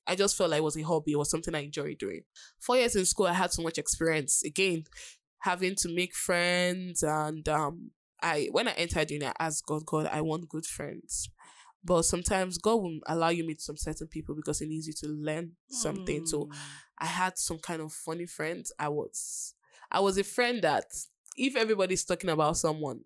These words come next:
Speaker 1: I'm the only one that my own talk goes out.
Speaker 2: <laughs>
Speaker 1: I'm the only one that my own talk everybody hears about,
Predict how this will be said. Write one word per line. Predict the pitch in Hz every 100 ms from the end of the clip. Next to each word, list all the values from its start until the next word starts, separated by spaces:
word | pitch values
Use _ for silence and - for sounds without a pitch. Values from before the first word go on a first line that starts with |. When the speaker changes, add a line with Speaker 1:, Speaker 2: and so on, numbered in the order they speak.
| -
Speaker 1:
I'm | 151 156
the | 170
only | 208 240 254
one | 214 202 170
that | 165
my | 165
own | - 202 202
talk | - 165 -
goes | 170 165
out. | 165 165 - - -
Speaker 2:
<laughs> | 262 269 - 262 - - 269 -
Speaker 1:
I'm | 240 247
the | 254
only | 262 320
one | 320 262 233
that | 202 196 - -
my | 226 220
own | 247 277
talk | 294 226 -
everybody | 247 240 226 220
hears | 208 196
about, | 175 170 180 117